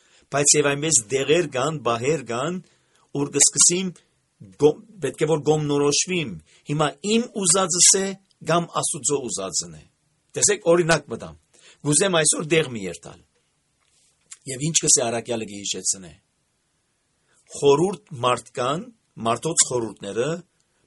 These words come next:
բայց Աստուծո կամքը։ Անոր համար հաճախ մեր լեզվի մեջ գա այսպիսի արտահայտությունը. «Եթե Աստծո կամքն է, այսպես ընենք, եթե Աստծո կամքն է, այս ինչ տեղ երթանք, եթե Աստծո կամքն է, այս ինչ գործ ընենք»։ Կամ գործեր կձրակրենք, ծրագիրներ ունենք, կսենք,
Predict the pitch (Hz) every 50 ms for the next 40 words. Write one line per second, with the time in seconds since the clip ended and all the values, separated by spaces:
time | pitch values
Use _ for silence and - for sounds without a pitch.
0 | - 123 120 120 - 127 120 - - - - 147 139 113 - 120 110 123 117 110
1 | - - - - - _ _ _ _ - - - 135 156 170 180 190 185 175 165
2 | 170 170 185 190 160 - 160 160 151 143 147 147 147 151 143 139 139 156 165 160
3 | 156 147 143 143 - 143 143 139 131 127 127 123 - - - - - 156 131 127
4 | 113 120 120 117 117 113 113 110 - 147 139 135 117 82 76 - _ _ _ _
5 | _ _ _ _ _ _ _ _ _ _ _ _ _ _ - 135 143 165 170 160
6 | 156 - - - 190 175 147 156 165 175 175 170 151 - - 165 165 180 165 143
7 | 139 - - 147 143 139 - - 117 110 107 101 95 - 92 98 - 131 123 123
8 | - - - 156 143 - - 139 156 165 165 151 - 185 180 175 156 127 113 -
9 | 139 139 120 - - 139 131 113 110 101 95 - 87 87 87 95 113 113 131 127
10 | 127 - - 135 123 120 101 135 156 180 185 160 - 175 156 139 - 151 143 -
11 | - - 233 233 226 - - 82 160 110 - - - - - - 139 143 160 160
12 | 143 - 156 156 151 143 175 180 180 151 160 131 - 139 131 127 123 - - 151
13 | 170 180 165 123 - 120 113 - - - - 131 139 151 151 131 131 139 160 156
14 | - - - - 165 175 175 - - -